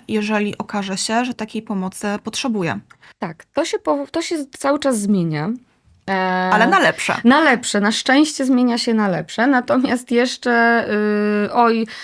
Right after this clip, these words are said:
Speaker 2: zdarzało mi się nieraz usłyszeć w szpitalu, jak wchodziłam na przykład na salę, mm, mu-, witałam się, przedstawiałam, mówiłam, kim jestem, e, usłyszeć: „Ale ja nie jestem, e, wariatem”,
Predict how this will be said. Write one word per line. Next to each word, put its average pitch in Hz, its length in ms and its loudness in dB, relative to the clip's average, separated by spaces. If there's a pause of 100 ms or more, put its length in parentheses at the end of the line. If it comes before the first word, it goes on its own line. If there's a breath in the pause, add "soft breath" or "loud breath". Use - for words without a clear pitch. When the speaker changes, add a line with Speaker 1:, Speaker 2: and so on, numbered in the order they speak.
(160 loud breath)
Speaker 2:
zdarzało 262 800 2
mi 208 140 0
się 190 180 -4
nieraz 196 420 0
usłyszeć 185 440 -8
w - 60 -16
szpitalu, 196 480 0
jak 180 240 -2
wchodziłam 196 520 -2
na 190 100 -2
przykład - 360 -10
na 185 120 -4
salę, 185 580 2 (400 loud breath)
mm, 185 320 -2
mu-, 185 420 -2
witałam 196 500 2
się, 190 140 -8
przedstawiałam, 196 840 0
mówiłam, 185 460 -2
kim 185 220 -4
jestem, 180 680 -4 (360 loud breath)
e, 240 180 0
usłyszeć: 202 500 -4
„Ale 254 220 2
ja 277 100 4
nie 277 140 6
jestem, 233 480 2
e, 208 260 2
wariatem”, 165 840 -2